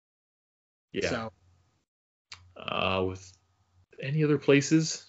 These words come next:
Speaker 1: you think? The Browns, maybe?
Speaker 2: The Browns. Browns are contenders. Uh, he would make a huge impact on that team
Speaker 1: Well,
Speaker 2: because he's also
Speaker 1: take
Speaker 2: a leader.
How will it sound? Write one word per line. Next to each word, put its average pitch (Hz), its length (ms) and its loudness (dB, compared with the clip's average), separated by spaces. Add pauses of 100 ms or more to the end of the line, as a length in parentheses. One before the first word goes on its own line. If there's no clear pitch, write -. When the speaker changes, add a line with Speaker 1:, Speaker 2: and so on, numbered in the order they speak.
Speaker 1:
you 139 140 -4
think? 151 360 -2 (1700)
The 95 60 -2
Browns, 113 480 4
maybe? 170 360 0 (600)
Speaker 2:
The 196 100 4
Browns. 180 480 10
Browns 185 280 4
are 202 80 4
contenders. 151 760 0
Uh, 143 360 4 (440)
he - 160 4
would 214 140 12
make 214 160 8
a 175 40 0
huge 147 260 6
impact 131 340 0
on 120 100 -2
that 117 160 -8
team 127 160 2
Speaker 1:
Well, 117 120 12
Speaker 2:
because 135 160 6
he's 147 160 0
also 151 160 6
Speaker 1:
take 156 140 12
Speaker 2:
a - 40 0
leader. 120 180 -8